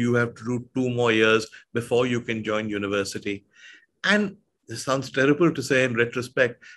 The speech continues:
but I remember thinking at the end of my first term, "Hey, you know, we're better than these guys. Our educational system teaches us much more. I know much more than these guys do." And that happened, say, in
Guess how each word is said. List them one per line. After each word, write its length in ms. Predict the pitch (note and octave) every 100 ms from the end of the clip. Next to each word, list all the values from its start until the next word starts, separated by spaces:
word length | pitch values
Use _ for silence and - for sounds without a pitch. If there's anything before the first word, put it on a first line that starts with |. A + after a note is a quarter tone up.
| _
but 100 | D#3+
I 140 | G3+ G#3
remember 500 | G3 G3 C4 C#4 B3
thinking 400 | - D#3 F3 E3
at 140 | D#3
the 100 | C#3+
end 160 | D3 E3
of 160 | D#3+ D3
my 60 |
first 380 | C#3+ C3 C#3 -
term, 240 | D#3 B2+ B2 _ _ A3+
"Hey, 100 | A#3
you 80 | G#3
know, 80 | C4 F#3+
we're 240 | G3+ C#3+ D#3
better 200 | E3+ A#3+
than 120 | F3 A#2+
these 200 | A2+ G#2+
guys. 260 | A2+ A2 A2 - - - A#2
Our 100 | C3+ C3+
educational 540 | C3+ F#3 F3 F3 E3+
system 360 | E3+ D#3 F3+ E3 D#3+
teaches 280 | D3+ E3 D3+ D#3
us 120 | D#3
much 240 | C3 C#3 -
more. 140 | C#3+ B2+ - - -
I 20 | C3+
know 200 | D#3 F3 D3 A2+
much 180 | C#3 D3 - D3
more 180 | D3+ C#3
than 140 | C3+
these 240 | C3 B2+ A#2+ C3
guys 220 | B2+ A#2+
do." 80 | D3+ A#2+ - -
And 120 | A#2+ C#3+
that 120 | D3
happened, 340 | D3 D3 D#3+ D3+
say, 140 | D#3 D3
in 60 | C#3+